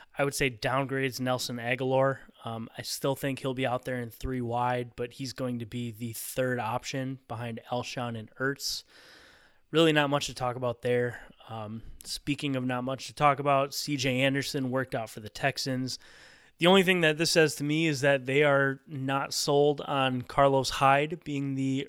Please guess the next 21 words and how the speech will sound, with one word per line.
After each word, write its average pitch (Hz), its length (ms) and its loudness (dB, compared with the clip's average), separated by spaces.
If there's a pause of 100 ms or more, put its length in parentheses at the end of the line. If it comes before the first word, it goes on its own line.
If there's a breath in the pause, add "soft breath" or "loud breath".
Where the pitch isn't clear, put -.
early 139 260 2
down 135 320 0
workhorse, 165 580 2 (140)
and 127 380 -2 (420 loud breath)
they 135 100 4
still 139 320 2
don't 135 220 0
trust - 360 0
Duke 135 200 -2
Johnson 135 540 -2
for 131 140 -6
more 127 240 0
than 131 240 -2
a, 131 220 -2
you 135 80 -8
know, 123 140 -2
a 123 60 -4
satellite 131 600 -2
pass - 300 -2
catching 110 320 -10
back. 104 400 -12